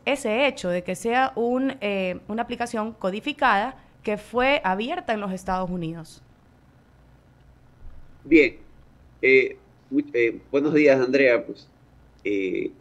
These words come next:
Speaker 2: muchas gracias por la pregunta, porque es realmente una de las grandes incógnitas que tenemos todos, ¿no? Y lo decimos con total, eh, digamos, prudencia jurídica, ¿no?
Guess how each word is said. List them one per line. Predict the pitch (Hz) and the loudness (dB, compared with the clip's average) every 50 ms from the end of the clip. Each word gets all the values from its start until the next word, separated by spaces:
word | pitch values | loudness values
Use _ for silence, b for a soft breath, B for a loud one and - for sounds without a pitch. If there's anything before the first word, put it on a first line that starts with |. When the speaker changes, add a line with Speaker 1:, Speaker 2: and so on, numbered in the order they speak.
| _ - | _ -14
Speaker 2:
muchas | 110 123 - 160 147 | -12 -8 -2 0 2
gracias | 143 135 135 156 156 147 | 4 4 4 4 2 2
por | - 135 | 4 2
la | 131 120 - | 2 4 4
pregunta, | 117 123 139 160 165 156 156 - | 6 8 10 10 10 8 6 4
porque | 131 - - - 127 | 2 0 0 0 0
es | 135 135 - - - _ - | 0 -2 -6 -12 -16 _ -4
realmente | - 120 127 131 143 151 156 151 143 147 | 0 2 4 4 6 6 4 4 4 4
una | 156 156 160 | 4 4 6
de | 147 | 6
las | 131 120 135 | 4 4 2
grandes | 131 127 147 156 160 165 147 | 2 0 2 2 2 0 0
incógnitas | 127 127 131 139 139 151 151 143 147 143 - | 0 0 0 0 2 2 0 0 -2 -2 -2
que | - 117 | -2 -2
tenemos | - - 113 123 131 139 147 147 - | 0 0 2 4 4 4 4 6 8
todos, | 233 233 180 131 - - - - - - | 10 10 10 8 6 4 -2 -8 0 4
¿no? | 120 123 120 - | 4 4 6 6
Y | 139 | 8
lo | 135 143 | 8 10
decimos | 147 147 147 175 196 226 247 - | 8 8 6 4 0 0 0 2
con | - 196 185 147 | 4 4 4 6
total, | 156 143 147 - 156 170 180 190 196 202 - - | 4 4 4 6 6 6 8 8 6 6 4 2
eh, | 107 98 - - - - | 0 -2 -2 -4 -6 -8
digamos, | - 120 127 135 143 156 160 160 - - - - _ _ _ | -2 2 4 4 6 4 4 2 -2 -16 -20 -20 _ _ _
prudencia | - 185 190 185 180 208 220 214 202 - 208 165 165 | 8 10 10 12 12 12 10 10 8 6 4 4 4
jurídica, | 165 151 143 143 127 107 98 92 - 127 | 6 8 8 8 8 8 4 0 -2 -2
¿no? | 101 120 135 - | 0 0 0 0